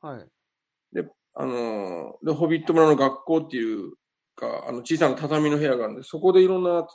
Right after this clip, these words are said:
Speaker 2: 太極拳とか野口生態とか、
Speaker 1: はい。
Speaker 2: いろんな面白い、こう、うん、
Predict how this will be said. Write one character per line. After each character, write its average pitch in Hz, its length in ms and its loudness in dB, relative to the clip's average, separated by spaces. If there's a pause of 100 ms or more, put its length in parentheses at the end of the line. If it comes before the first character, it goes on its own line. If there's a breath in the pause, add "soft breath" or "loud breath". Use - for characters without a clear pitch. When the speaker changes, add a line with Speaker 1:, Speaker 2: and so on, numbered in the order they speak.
Speaker 2:
太 151 140 -10
極 151 200 -6
拳 123 160 -6
と 123 80 -14
か 123 80 -12
野 127 100 -10
口 - 220 -14
生 139 160 -2
態 117 220 -10
と - 100 -20 (520)
か、 147 60 -16
Speaker 1:
は 123 100 -14
い。 90 80 -20 (680)
Speaker 2:
い 139 40 -6
ろ 147 100 2
ん 147 60 0
な 143 60 2
面 139 180 0
白 139 220 -4
い、 90 260 -10
こ - 460 -12 (200)
う、 58 60 -10
う 60 60 -8
ん、 - 20 -10